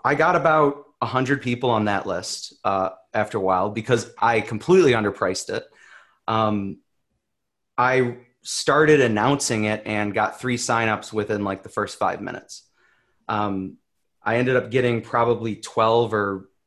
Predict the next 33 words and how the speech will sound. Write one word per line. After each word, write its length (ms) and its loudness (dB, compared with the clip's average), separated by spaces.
I 100 -12
think 240 -8
fifteen 480 -2
signups 720 -2
after 240 -2
a 40 2
while. 380 2
And 100 -2
I 40 0
realized, 480 2
okay, 240 -2
this 200 0
is, 100 -10
after 240 -6
one 240 -2
day, 360 -2
I 40 0
realized 340 4
that 100 2
the 60 -6
price 380 -2
was 400 -6
far 260 2
too 180 -4
low. 240 -6
<laughs> 140 -2
Um, 560 0
but 380 4
it, 160 4
it 240 -4
was 180 0
good 180 2
feedback. 680 -6